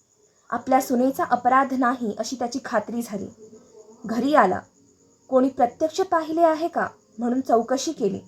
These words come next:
तिला मेणा पाठवून घरी आणली. झाल्या गोष्टीची क्षमा मागितली. साऱ्या घरात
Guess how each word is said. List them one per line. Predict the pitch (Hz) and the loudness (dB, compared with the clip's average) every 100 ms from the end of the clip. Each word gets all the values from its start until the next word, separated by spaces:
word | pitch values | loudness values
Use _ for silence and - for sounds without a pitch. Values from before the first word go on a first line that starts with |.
| _ _ _ _ - 269 | _ _ _ _ -14 0
तिला | 285 | 2
मेणा | 254 240 247 330 | 4 4 4 4
पाठवून | 330 247 277 254 277 | 4 2 0 -4 -2
घरी | 269 247 269 | -2 -2 0
आणली. | 214 185 190 - _ _ _ _ _ | -2 -2 -10 -16 _ _ _ _ _
झाल्या | 208 214 240 | -2 2 2
गोष्टीची | 254 233 247 226 277 | 4 2 0 -6 -6
क्षमा | 311 - 240 254 | -8 -2 2 2
मागितली. | 277 208 190 - 180 - _ _ _ _ 226 | 4 2 0 -4 -10 -14 _ _ _ _ -14
साऱ्या | - 214 208 220 | 0 4 4 4
घरात | 214 220 220 | 2 2 2